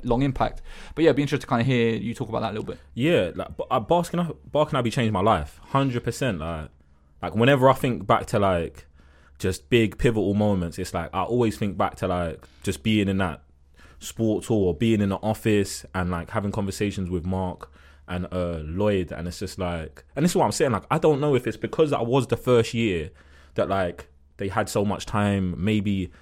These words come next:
Speaker 2: it wasn't as structured as they, or it just wasn't as structured as it is now, that they spent a lot of time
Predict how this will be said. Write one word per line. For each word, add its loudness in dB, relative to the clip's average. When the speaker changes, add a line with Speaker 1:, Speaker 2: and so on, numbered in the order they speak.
Speaker 2:
it -4
wasn't 4
as -4
structured -2
as -4
they, -2
or 8
it 0
just -2
wasn't 6
as 0
structured 0
as 0
it -2
is -2
now, 0
that 2
they 2
spent 2
a 0
lot 2
of -8
time -4